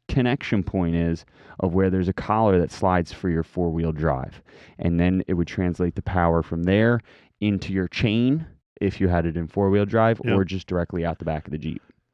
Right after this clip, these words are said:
Speaker 2: So something you said earlier, and it, m-, maybe I interpreted it incorrectly, but I was told and instructed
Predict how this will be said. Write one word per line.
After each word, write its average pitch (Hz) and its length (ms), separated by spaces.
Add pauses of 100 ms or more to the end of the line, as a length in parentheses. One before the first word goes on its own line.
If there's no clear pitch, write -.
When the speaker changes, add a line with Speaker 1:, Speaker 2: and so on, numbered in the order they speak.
(880)
Speaker 2:
So 143 320
something 196 320
you 175 100
said 135 220
earlier, 113 480
and 107 120
it, 117 160 (220)
m-, 135 140 (100)
maybe 131 340
I 120 380
interpreted 110 760
it - 60 (300)
incorrectly, 107 600
but 90 200 (580)
I 123 180
was 131 560 (240)
told 127 420
and 117 180
instructed 104 840